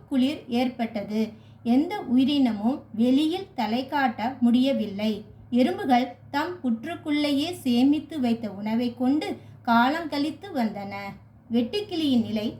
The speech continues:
தர்ம சங்கடமாகிறது. அதனால் வெளியில் பறக்க முடியவில்லை. உணவும்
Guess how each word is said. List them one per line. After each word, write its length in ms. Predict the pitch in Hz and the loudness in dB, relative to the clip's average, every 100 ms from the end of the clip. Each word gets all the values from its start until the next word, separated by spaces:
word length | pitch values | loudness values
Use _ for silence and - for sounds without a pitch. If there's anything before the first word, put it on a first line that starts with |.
| - | -8
தர்ம 380 | 254 240 269 359 | 0 2 2 0
சங்கடமாகிறது. 1200 | 370 240 233 240 262 233 226 226 202 190 214 202 - - - | 0 0 2 4 4 4 2 -2 -4 -6 -8 -8 -12 -20 -2
அதனால் 480 | 233 294 269 247 - - | 0 2 4 2 0 -4
வெளியில் 560 | 226 247 302 320 349 - | 2 4 2 0 -4 -6
பறக்க 400 | 240 233 262 339 | -2 0 -2 -2
முடியவில்லை. 720 | 330 240 233 214 190 208 214 214 - - | 2 4 2 0 -6 -6 -8 -10 -12 0
உணவும் 520 | 226 254 262 285 | 4 4 4 2